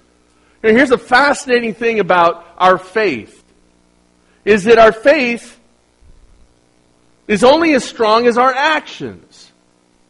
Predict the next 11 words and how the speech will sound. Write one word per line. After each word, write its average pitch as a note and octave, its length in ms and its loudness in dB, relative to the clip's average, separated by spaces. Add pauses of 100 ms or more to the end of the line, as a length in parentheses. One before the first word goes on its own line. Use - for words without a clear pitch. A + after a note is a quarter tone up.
(380)
And F3+ 160 -4
James B3 380 -2
talks A3 320 -2
about G#3+ 300 -2
this A3 160 -6
extensively G3 920 -6
in G3 80 -4
his, F#3+ 380 -4 (340)
in F3+ 140 -4
his G#3 180 0
letter. G#3+ 520 -4